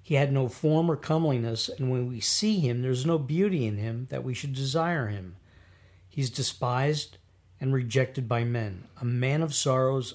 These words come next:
acquainted with grief. And we hid, as it were, our faces from him. He was despised,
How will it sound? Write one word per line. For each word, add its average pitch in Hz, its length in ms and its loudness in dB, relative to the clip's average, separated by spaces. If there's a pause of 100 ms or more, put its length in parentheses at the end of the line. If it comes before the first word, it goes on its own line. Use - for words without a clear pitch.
acquainted 135 560 -2
with 120 240 -4
grief. 117 420 -6 (680)
And 143 160 4
we 139 140 4
hid, 127 680 2 (480)
as 135 360 2 (120)
it 151 200 -6
were, 127 340 2
our 117 160 -2
faces 170 560 0
from 156 320 0
him. 101 300 -4
He 123 120 -12
was 117 220 -2
despised, 131 960 -2